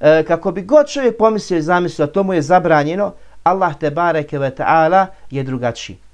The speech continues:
Znači, niko ne pozna njegovu kakvoću i to je, znači, zabranjeno. Ulazak u kakvoću tih osobina. Allah dželle vala se uzdigao, kako se, ne znamo.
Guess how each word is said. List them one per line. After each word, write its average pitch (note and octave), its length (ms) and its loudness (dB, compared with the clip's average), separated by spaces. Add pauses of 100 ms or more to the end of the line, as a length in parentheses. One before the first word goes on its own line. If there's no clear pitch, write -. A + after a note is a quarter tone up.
(160)
Znači, B2+ 360 -8
niko F#3+ 340 -6
ne E3 100 -6
pozna E3 360 -6
njegovu D#3 320 -4
kakvoću C3+ 600 -8
i C3 140 -10
to F3+ 160 -4
je, D#3 100 -2
znači, C#3+ 340 -8
zabranjeno. C#3+ 840 -4 (260)
Ulazak E3 540 0
u D3 60 -10
kakvoću F3 540 -4
tih F3+ 160 -2
osobina. D3 580 -4
Allah C4+ 440 4
dželle A#3 280 2
vala A3 360 6
se G3 160 -2
uzdigao, D#3+ 440 0
kako F#3 240 0
se, D#3+ 100 -12
ne D3+ 140 0
znamo. D3+ 380 -2